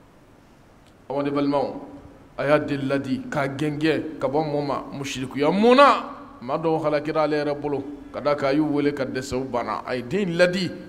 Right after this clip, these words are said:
a kana ye musirikuya jɔn na abada. Awa, ne balimaw, conclusion laban ka bɔ hadisi in kɔnɔ, o de ye yɛrɛ bonya. A ye denw ladi ni yɛrɛ bonya min fana ye.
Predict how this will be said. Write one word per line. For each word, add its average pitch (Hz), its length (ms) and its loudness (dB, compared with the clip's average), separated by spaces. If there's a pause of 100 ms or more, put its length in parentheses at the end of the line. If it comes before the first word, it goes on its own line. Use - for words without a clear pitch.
(540)
a 120 60 -16
kana 123 200 -6
ye 127 100 0
musirikuya 127 600 -4
jɔn 113 180 -8
na 107 220 -8
abada. 67 320 -8 (1120)
Awa, 127 120 -6
ne 131 100 -4
balimaw, 131 340 -2 (1300)
conclusion 156 640 2
laban 151 360 2 (100)
ka 143 80 0
bɔ 139 220 0
hadisi 135 480 -4
in 131 80 -6
kɔnɔ, 123 280 -6
o 131 120 -6
de 135 80 -4
ye 127 200 -2
yɛrɛ 120 140 -6
bonya. 107 500 -8 (280)
A 110 80 -6
ye 127 160 -4
denw 131 580 -4
ladi 139 340 0
ni 143 200 -6
yɛrɛ 131 320 -4
bonya 127 380 -6
min 120 240 -6
fana 113 360 -6
ye. 101 120 -10